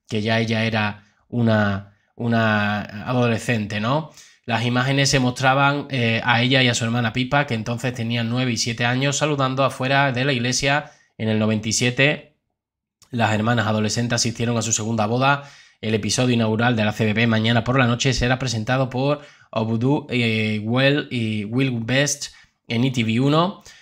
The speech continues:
Bueno, creo que es lo que sería la televisión española, eh, aquí en España, la televisión inglesa, ¿no? Me da la sensación.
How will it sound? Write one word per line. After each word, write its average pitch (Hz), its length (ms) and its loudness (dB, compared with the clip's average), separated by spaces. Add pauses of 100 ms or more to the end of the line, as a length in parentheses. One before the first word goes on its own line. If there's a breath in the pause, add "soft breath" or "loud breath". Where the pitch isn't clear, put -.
(140 loud breath)
Bueno, 110 340 0
creo 120 180 0
que 131 120 0
es 131 40 2
lo 139 120 0
que 127 80 0
sería 110 260 0
la 127 120 2
televisión 113 440 -2
española, 131 800 0
eh, 110 380 -2
aquí 117 260 -4
en 123 60 0
España, 131 520 -2 (240 loud breath)
la 110 160 -4
televisión 107 400 -2
inglesa, 107 480 0
¿no? 117 140 -2
Me 120 80 2
da 110 100 2
la 120 80 2
sensación. 107 640 -2